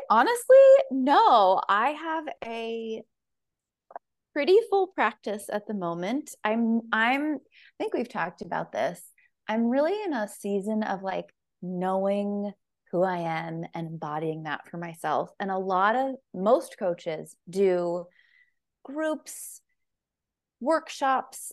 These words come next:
And at the moment, me being me in my stage of life where I'm at right now is one-on-one coaching. I adore it.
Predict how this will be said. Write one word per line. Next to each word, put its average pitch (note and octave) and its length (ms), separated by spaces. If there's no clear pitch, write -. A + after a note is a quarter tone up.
And B3+ 160
at B3+ 160
the C4 80
moment, A3 680
me A#3 380
being B3 380
me G#3 380
in G3+ 160
my F3+ 200
stage G#3+ 340
of G3+ 100
life F3+ 300
where A3 100
I'm A3 160
at A#3+ 120
right C4+ 180
now C4+ 220
is G#3+ 220
one-on-one F#3 680
coaching. E3 460
I F3 140
adore F3 460
it. A#3+ 180